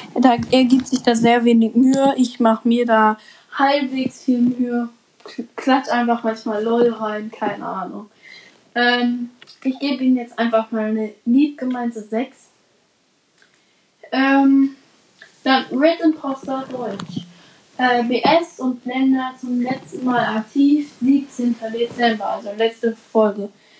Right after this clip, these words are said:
Ähm, ist B S und Blender. Ähm, ich hab ihn tatsächlich sogar viel gehört damals. Ähm, ich, ich geb ihm jetzt mal ehrlich dafür, dass er seit dem siebzehnten Dezember nichts mehr rausgebracht hat,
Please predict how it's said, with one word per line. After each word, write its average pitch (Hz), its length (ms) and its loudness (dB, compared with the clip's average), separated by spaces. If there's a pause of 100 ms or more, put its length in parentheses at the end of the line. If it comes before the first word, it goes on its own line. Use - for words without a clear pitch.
(360)
Ähm, 277 480 4 (500)
ist 269 360 -6
B 269 180 -2
S 302 420 -4
und 269 320 -4
Blender. 247 640 -8
Ähm, 254 500 0 (1300)
ich 294 220 -4
hab 330 160 0
ihn 269 240 -2
tatsächlich 269 640 -4
sogar 226 220 -10
viel 240 380 -12
gehört 262 340 -8
damals. 277 720 -6 (440)
Ähm, 240 560 -4 (1300)
ich, - 260 -8
ich - 160 -4
geb 339 280 2
ihm 269 240 4
jetzt 247 260 -6
mal 233 180 0
ehrlich 233 400 0
dafür, 233 360 -6
dass 226 100 -10
er 208 160 -10
seit 214 180 -6
dem 233 160 0
siebzehnten 277 560 0
Dezember 240 520 -4
nichts 233 280 -10
mehr 226 120 -4
rausgebracht 220 720 -4
hat, 214 160 -6